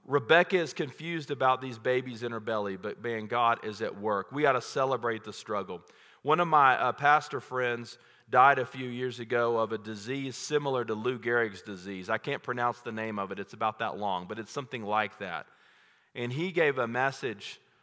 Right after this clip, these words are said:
um, at a conference I was at a few years ago about the struggle.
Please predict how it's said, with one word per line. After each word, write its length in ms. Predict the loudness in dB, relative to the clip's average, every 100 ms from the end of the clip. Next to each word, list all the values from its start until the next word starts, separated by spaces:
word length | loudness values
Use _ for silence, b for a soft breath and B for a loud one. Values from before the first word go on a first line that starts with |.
| b
um, 360 | -2 2 2 0
at 100 | -4
a 80 | -4
conference 540 | -2 -2 -2 -6 -4
I 80 | -4
was 180 | -2 -2
at 140 | -4
a 40 | -4
few 220 | -8 -8
years 300 | -6 -6 -6
ago 320 | -2 -2 -2
about 560 | -4 0 2 2 -2 -12
the 80 | -12
struggle. 640 | -12 -2 0 0 -2